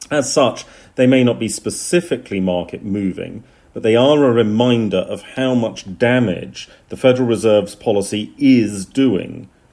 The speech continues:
in those areas of the economy where the Fed's policy has some kind of power. On the subject of central bank power, the Swedish Riksbank is deciding on interest rates today with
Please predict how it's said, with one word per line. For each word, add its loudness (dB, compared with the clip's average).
in 0
those 6
areas 0
of -8
the -6
economy -4
where 0
the -4
Fed's -4
policy -6
has -8
some -6
kind -14
of -20
power. -12
On 4
the 4
subject 2
of -8
central -2
bank -4
power, 2
the -4
Swedish -6
Riksbank -2
is -4
deciding -2
on -2
interest -2
rates -4
today 2
with -2